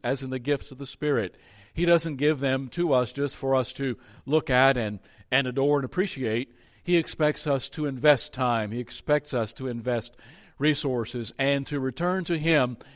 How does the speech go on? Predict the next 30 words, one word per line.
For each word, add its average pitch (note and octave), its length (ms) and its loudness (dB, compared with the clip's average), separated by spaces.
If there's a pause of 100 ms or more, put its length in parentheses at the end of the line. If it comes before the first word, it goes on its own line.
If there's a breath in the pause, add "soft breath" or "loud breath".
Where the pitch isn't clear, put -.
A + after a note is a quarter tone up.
(140 loud breath)
a D#3 140 4
return D3+ 520 0
on C#3 260 -2
his B2+ 400 0
investment. A2 680 -4 (420 loud breath)
And C3+ 140 -6
so C#3 120 -4
that D3+ 280 4 (160)
is D3+ 160 -4
the C3+ 80 -8
same D#3 440 2
with C#3 180 -4
children C3 460 -2
as A2+ 220 -4
we A#2+ 140 -6
teach D#3+ 420 -10
and A#2+ 100 -8
as A#2 200 -6
we, A2 160 -8 (640 loud breath)
as A#2+ 300 0
we B2 220 -4
nurture A#2 720 0 (920)
and G#2 320 -4
as G#2 300 -2
we, F#2+ 260 -6 (300 soft breath)
we F#2+ 160 -10
discipline G2+ 800 -4 (400 soft breath)
and F#2 260 -8
watch F#2+ 420 -6
them F#2+ 360 -8